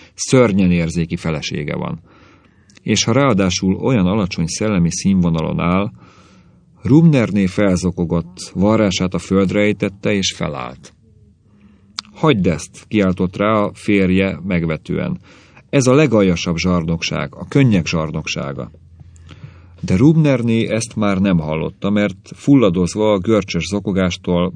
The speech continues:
bemenekült a hálószobába. Rubner tragikusan felkacagott, aztán még benyitott a hálószobába.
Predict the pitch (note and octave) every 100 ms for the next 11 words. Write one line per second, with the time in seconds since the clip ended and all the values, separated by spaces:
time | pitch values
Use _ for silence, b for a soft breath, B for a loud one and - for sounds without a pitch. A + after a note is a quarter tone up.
0 | F2 E2 D2+ D2 - D#2+ D#2 D2 C2 B1
1 | B1+ - C#2 C2 - - _ _ _ -
2 | _ _ B A3 G#3+ A3 B B B B
3 | B _ - _ - C3 G3 D3 A#2 G2+
4 | - A#2 G2 F#2 F2+ F2 E2 F2 E2+ E2+
5 | E2+ E2+ D#2+ E2 - A2 - A#2+ A2+ G#2
6 | G2+ F2+ D#2 E2 - D2+ D2+ C#2+ C#2+ -
7 | D2+ C#2+ C#2 C#2